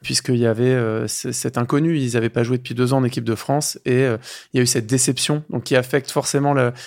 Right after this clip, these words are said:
la vision qu'on a. Mais au match suivant, il a déjà, euh, été plus productif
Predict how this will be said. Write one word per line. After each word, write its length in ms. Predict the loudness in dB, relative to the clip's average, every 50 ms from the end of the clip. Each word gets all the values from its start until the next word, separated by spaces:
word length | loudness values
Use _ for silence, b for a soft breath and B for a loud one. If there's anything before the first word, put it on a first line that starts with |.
| B B B
la 80 | -2 0
vision 300 | 0 0 0 0 0 -2
qu'on 200 | -2 -2 0 2
a. 180 | 4 2 2 0
Mais 320 | -2 -2 -2 -2 -4 -4
au 160 | -4 -2 0
match 180 | 2 2 0 0
suivant, 380 | -2 -4 -2 0 2 2 2
il 100 | 0 0
a 80 | -2 0
déjà, 360 | 0 0 2 4 4 4 6
euh, 200 | 4 2 0 -2 -4 b b b b
été 220 | -4 0 0 0
plus 140 | 0 0 -2
productif 680 | 0 0 0 0 0 0 -2 -2 -2 -2 -4 -6 -16